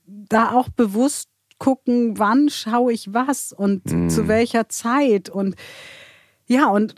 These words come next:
Speaker 1: und einfach auch mal sagen, „Na und, ich darf auch mal einen Scheißtag.“ Das haben wir auf der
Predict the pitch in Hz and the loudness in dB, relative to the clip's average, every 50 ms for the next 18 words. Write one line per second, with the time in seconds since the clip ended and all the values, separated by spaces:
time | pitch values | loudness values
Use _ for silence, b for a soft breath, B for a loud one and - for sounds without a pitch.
0 | - - - 220 208 233 - 220 233 233 269 233 240 233 220 233 233 208 214 214 | -16 -4 -2 0 0 2 2 2 2 2 2 4 4 4 4 2 2 2 2 2
1 | 226 226 214 208 220 247 240 240 202 - - 220 208 208 208 202 202 196 185 - | 2 0 0 0 0 -2 -2 -2 -4 -2 0 0 0 0 0 0 0 0 -2 -2
2 | 214 208 202 - - - 156 - - - - _ - 202 - - 233 240 240 220 | -2 -4 -4 -4 -8 -12 -12 -14 -14 -16 -6 _ 0 0 2 4 2 4 4 4
3 | 214 196 - - 202 196 | 2 2 0 0 -2 -2